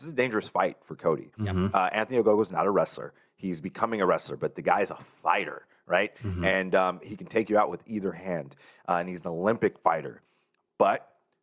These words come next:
Speaker 1: Cody Rhodes is the American Dream. And, um, I think he's, he's, he's always in every fight.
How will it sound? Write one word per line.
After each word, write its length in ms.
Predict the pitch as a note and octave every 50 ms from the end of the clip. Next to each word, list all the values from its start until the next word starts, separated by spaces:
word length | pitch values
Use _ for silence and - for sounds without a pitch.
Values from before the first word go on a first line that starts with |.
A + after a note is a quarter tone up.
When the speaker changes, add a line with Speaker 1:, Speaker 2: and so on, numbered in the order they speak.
| _ _ -
Speaker 1:
Cody 280 | - G#2+ A2 A#2 C3
Rhodes 440 | A2+ G2+ A2 A#2 A#2 B2 B2+ A2 - -
is 120 | G#2 F#2
the 120 | E2 F#2+ G2
American 480 | F#2+ F#2 F2+ F2+ G2 G#2 - - G#2
Dream. 420 | F#2+ G2 G2+ G2 G2+ G#2 A2 B2 A#2 _ _ _ _ _ _ -
And, 320 | G2 G2 G#2 G#2 G#2 G2+
um, 340 | G#2+ G#2+ G#2+ G#2+ G#2 G#2 F#2+ - _ - - - _ _ _ _ _ _ _ _ _ _ _ _ _ _ _ _ _ -
I 100 | - -
think 200 | D3 D3+ F3 F3+
he's, 280 | B2+ B2 D#3 D3 C3+ -
he's, 340 | - G#2 C3 C3+ A2+ - - _
he's 240 | _ - B2 B2+ G#2+
always 460 | - - A2+ B2 B2+ B2 B2 A#2 G2
in 180 | A2+ G#2+ G#2+ G#2 -
every 280 | G#2+ G2+ F#2 F2+ F#2 F2
fight. 320 | E2+ - D2 C#2+ C2+ -